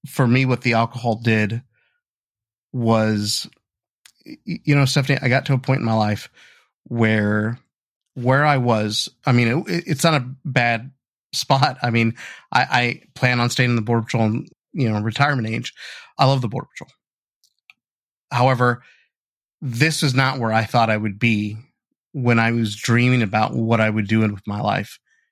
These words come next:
in high school. And everything sort of compounded, and I realized, like, yeah, this is, this isn't who I thought I was gonna be. And I think drinking, not I think, I, I know drinking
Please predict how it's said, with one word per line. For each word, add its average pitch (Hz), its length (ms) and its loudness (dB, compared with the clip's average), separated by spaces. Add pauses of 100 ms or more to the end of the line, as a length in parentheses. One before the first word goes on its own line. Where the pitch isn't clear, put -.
(120)
in 104 100 -2
high 120 140 2
school. - 260 -6 (1000)
And 110 640 0 (640)
everything 147 380 2
sort 139 240 0
of 113 140 -2
compounded, 113 720 0 (560)
and 113 120 0
I 113 40 2
realized, 113 680 0 (140)
like, 110 180 0 (960)
yeah, 151 120 0
this 160 180 0
is, 160 140 -2
this 151 200 -2
isn't 165 320 0
who 127 140 2
I 104 80 2
thought 123 180 2
I 113 40 -2
was 110 120 -10
gonna 87 160 -10
be. - 160 -14 (400)
And 135 160 2
I 107 120 0
think 139 540 -2
drinking, 127 800 -2 (580)
not 131 240 2
I 127 100 0
think, 113 280 -2
I, 107 220 0
I 117 140 0
know 123 280 4
drinking - 640 -6